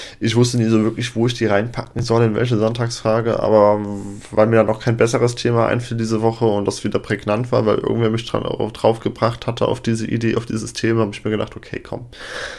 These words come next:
setzt du diese beiden Fragen einfach einmal einzeln um.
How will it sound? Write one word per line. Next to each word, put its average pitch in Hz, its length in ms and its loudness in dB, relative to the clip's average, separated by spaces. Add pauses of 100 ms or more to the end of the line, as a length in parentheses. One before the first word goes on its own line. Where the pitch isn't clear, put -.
(120)
setzt 117 280 0
du 117 40 0
diese 110 180 0
beiden 107 300 2
Fragen 104 420 -6
einfach - 220 -8
einmal - 260 -8
einzeln - 400 -6
um. 151 300 -4